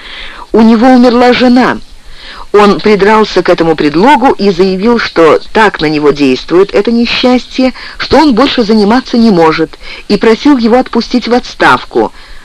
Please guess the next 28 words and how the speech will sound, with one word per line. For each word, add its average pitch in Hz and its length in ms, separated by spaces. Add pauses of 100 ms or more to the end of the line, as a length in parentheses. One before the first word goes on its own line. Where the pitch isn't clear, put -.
(140)
одновременно 151 640
упросив 135 460
Столыпина, 143 640 (260)
чтобы 156 420
он 196 280
был 165 260
сделан 170 560 (360)
первым 233 460
чином 233 420
двора, 208 380
подобно 131 440
тому, 277 260
как 226 180
был 214 180
сделан 240 360
Кауфман. 104 760 (720)
Столыпин 220 580
на 131 120
это 123 160
согласился 269 800 (400)
и, 214 100
послав 214 400
государю 165 500
его 139 220
отставку, 254 640 (360)
послал 147 400
письмо, 220 400
прося 156 520